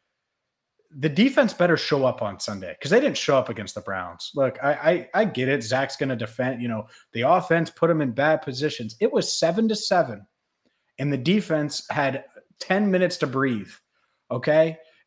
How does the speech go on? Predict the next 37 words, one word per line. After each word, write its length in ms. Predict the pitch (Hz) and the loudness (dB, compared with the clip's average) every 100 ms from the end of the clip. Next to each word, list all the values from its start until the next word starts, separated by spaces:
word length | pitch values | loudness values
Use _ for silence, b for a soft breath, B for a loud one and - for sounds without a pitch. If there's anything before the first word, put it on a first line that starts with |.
| 139 | 0
And 360 | 135 131 135 - | 2 2 0 -2
it, 420 | 151 127 147 143 | -4 -6 -12 0
Baker 320 | 151 180 180 | 0 2 2
Mayfield 480 | 156 160 156 160 139 | 4 2 2 2 2
and 140 | 131 | 0
Nick 180 | 151 - | -2 -2
Chubb 280 | - 151 139 | 2 2 2
and 120 | 117 | -2
company 400 | 135 123 127 127 | -4 -4 -2 -2
went 220 | 117 113 | -2 -2
right 320 | 113 123 180 | -2 -2 -2
through 220 | - 139 127 | -2 -2 0
you 220 | 127 131 _ _ _ _ _ 123 | -2 -8 _ _ _ _ _ -6
and, 200 | 117 117 | -4 -4
and 140 | 123 113 | -6 -4
scored 260 | - 135 | -2 -2
a 40 | 127 | -2
touchdown. 520 | 127 113 - 101 104 | -6 -6 -8 -12 -4
So 240 | 156 160 151 | 0 0 2
they're 140 | 165 | 0
gonna 160 | 190 180 | 2 2
have 100 | 170 | 2
to 80 | 143 | 0
put 140 | 143 | -2
up 100 | 131 | -2
some 140 | - 120 | -2 -4
resistance 520 | 113 110 - 101 107 | -4 -8 -8 -10 -8
on, 200 | 101 104 | -8 -8
on 140 | 107 101 | -8 -6
Sunday. 420 | 101 98 98 101 | -8 -8 -12 -4
But 180 | 127 - b b | -4 -4 b b
as 80 | 120 | -2
far 140 | 214 | 2
as 80 | 214 | 2
the 140 | 156 123 | 2 2
edge 200 | 139 123 | 0 2
rush, 360 | 123 - - | 0 -2 -12